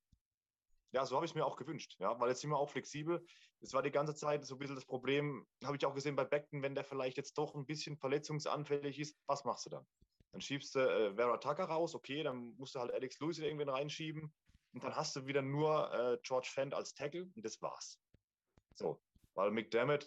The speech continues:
ist ja kein, ist ja kein Tackle, das kannst du ja nicht, äh, kann man ja nicht ernst nehmen. Und deswegen, so, jetzt haben wir aber George Fant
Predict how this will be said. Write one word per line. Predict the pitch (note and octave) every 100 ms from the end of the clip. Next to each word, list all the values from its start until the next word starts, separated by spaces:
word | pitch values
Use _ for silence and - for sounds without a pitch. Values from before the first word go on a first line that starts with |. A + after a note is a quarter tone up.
| -
ist | A#2
ja | A#2
kein, | G#2+ G2+ G#2+ G#2 F#2 -
ist | G2+
ja | G#2
kein | - F#2+
Tackle, | - F2+ F#2+
das | E2
kannst | G2 F#2+
du | -
ja |
nicht, | E2+ D#2 D#2+
äh, | D#2 D#2 -
kann | G2+
man | F#2+
ja |
nicht | F#2 -
ernst | G2+ -
nehmen. | F2 A2 - - - _ _ -
Und | G2
deswegen, | G2 A#2+ G#2
so, | F#2 A2
jetzt | F#2+
haben | A#2
wir | B2+
aber | A#2 A#2 A2 - _
George | - C#3+ D3+
Fant | A2+ B2